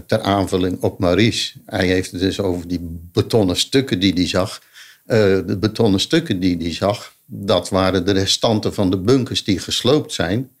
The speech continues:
En die ze dus verplaatst hebben iets verder naar de Galgenplaat toe.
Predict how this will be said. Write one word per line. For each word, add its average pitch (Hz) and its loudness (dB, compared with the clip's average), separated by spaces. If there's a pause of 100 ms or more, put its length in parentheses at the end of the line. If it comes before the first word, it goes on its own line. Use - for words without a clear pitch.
(400)
En 101 2
die 101 4
ze 95 -2
dus 95 2
verplaatst 135 -2
hebben 98 0 (420)
iets 107 0
verder 110 0 (220)
naar 110 0
de 101 2
Galgenplaat 98 -2
toe. 80 -6